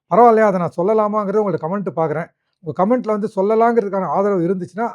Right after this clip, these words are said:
அதையே நான் தனி ஒரு வீடியோவா நான் போடுறேன். நான் சொல்ற விஷயங்கள் மேற்கொண்டு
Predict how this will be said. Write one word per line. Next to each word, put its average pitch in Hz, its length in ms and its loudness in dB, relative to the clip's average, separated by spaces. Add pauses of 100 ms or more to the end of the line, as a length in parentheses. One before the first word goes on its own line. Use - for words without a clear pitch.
(120)
அதையே 208 360 0
நான் 226 160 0
தனி 175 180 -6
ஒரு 180 140 -2
வீடியோவா 165 320 -2
நான் 139 180 -8
போடுறேன். 135 300 -6 (220)
நான் 185 180 -8
சொல்ற 247 240 0
விஷயங்கள் 240 380 -2
மேற்கொண்டு 226 520 2